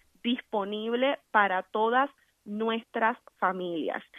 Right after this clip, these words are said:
Así que este beneficio fiscal, quiero recordarle a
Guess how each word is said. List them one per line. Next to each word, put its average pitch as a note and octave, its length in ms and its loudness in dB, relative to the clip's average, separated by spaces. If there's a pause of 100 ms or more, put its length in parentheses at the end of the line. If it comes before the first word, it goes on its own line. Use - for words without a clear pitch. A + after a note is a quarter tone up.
(200)
Así A3+ 320 4
que - 300 2
este A#3 320 4
beneficio A#3+ 560 0
fiscal, G#3 600 4
quiero G#3 260 -4
recordarle F#3 580 0
a F3+ 100 0